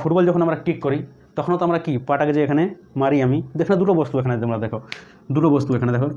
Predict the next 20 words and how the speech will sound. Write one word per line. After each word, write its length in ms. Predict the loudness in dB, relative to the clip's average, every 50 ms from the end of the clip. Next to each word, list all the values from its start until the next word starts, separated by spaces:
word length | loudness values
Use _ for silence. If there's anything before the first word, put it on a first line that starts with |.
| -6 -6 -4
একটা 120 | -2 0 0
হচ্ছে 160 | 0 0 0 0
তোমাদের 240 | 0 2 2 2 0 -2 -2 0 0
এই 80 | 0 2
ব্যাটটা, 260 | 2 0 0 0 -2 -2 -2
যেটা 120 | -2 -2 0
তোমাদের 200 | 0 0 0 0 0
এখানে 160 | 0 0 0 0 0
বললাম, 240 | 0 0 0 0 -2 -4 -4 -4 -4
এই 60 | -2 -2
ব্যাটটা 240 | -2 -2 -2 -2 -2 0 0
বা 60 | -2 0
ফুটবলটাই 380 | 0 0 2 2 2 0 0 0
তুমি 100 | 2 0 0 0
এখানে 140 | 0 0 0 0
ধরে 100 | 0 0
নাও, 100 | 0 0 -2 -4 -8 -20 -20 -20 -20 -20 -20 -20 -20 -18 -10 -6
ফুটবলটাই 420 | -4 -2 0 0 0 0 0 0 0
তুমি 120 | 0 0 0
এখানে 180 | 0 0 0